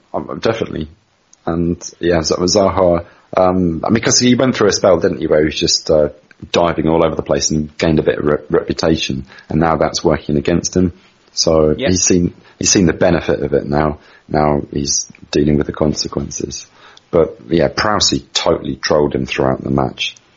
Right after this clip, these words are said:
Speaker 2: Yeah, it worked. <laughs> Worked.
Speaker 1: Yeah.
Speaker 2: Um,
Speaker 1: <laughs>
Speaker 2: uh, yeah, Palace, Palace, I feel like Palace, I mean, they scored,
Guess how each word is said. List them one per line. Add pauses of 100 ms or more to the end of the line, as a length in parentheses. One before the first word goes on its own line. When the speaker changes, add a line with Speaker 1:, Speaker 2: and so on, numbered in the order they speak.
(440)
Speaker 2:
Yeah, (140)
it
worked. (500)
<laughs>
Worked.
Speaker 1:
Yeah. (180)
Speaker 2:
Um, (2000)
Speaker 1:
<laughs>
Speaker 2:
uh,
yeah,
Palace,
Palace,
I
feel
like
Palace,
I
mean,
they
scored,